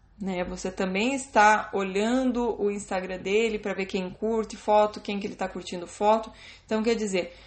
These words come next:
você está focando o seu tempo demais nele e menos na tua vida. Então, se você olhar um pouquinho mais pra tua vida, olhar um pouquinho mais pros teus interesses, pra construir um futuro maravilhoso pra você,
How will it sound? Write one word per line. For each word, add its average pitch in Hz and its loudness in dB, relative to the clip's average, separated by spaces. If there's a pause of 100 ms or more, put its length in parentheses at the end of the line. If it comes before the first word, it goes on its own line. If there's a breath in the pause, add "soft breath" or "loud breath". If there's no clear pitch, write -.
(160 loud breath)
você 208 0
está 277 0
focando 254 0
o 226 0
seu 214 0
tempo 226 0 (760)
demais 240 2
nele - -8 (420)
e 208 0
menos 220 0
na 220 0
tua 226 0
vida. 180 -4 (260 loud breath)
Então, 208 0
se - -6
você 202 4
olhar 269 4
um 226 0
pouquinho 262 -4
mais 269 0
pra 247 -6
tua 233 0
vida, 202 -2 (280 loud breath)
olhar 202 2
um 214 0
pouquinho 226 -2
mais 233 2
pros 214 -6
teus 233 4
interesses, 202 2
pra 202 -2
construir 202 -4
um 254 2
futuro 214 0
maravilhoso 190 0
pra 180 -2
você, 180 2